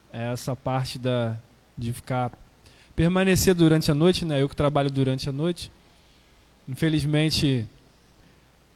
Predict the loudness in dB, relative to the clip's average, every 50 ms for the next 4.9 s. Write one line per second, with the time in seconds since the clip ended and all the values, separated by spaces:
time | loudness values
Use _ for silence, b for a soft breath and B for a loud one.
0 | -12 -12 -4 2 2 2 2 2 -2 -4 -6 0 2 2 2 2 2 2 2 2
1 | 2 2 0 0 0 2 2 0 0 0 -2 -4 -4 -4 -2 0 0 0 0 0
2 | 0 0 0 0 0 0 -2 -4 -8 -4 -2 -2 -2 0 -2 -2 -4 -4 -2 -2
3 | -2 0 2 2 2 2 0 -2 0 2 4 4 4 4 4 2 2 2 2 0
4 | 0 0 0 -4 -2 -2 0 0 0 0 0 -2 -2 0 0 -2 -2 -4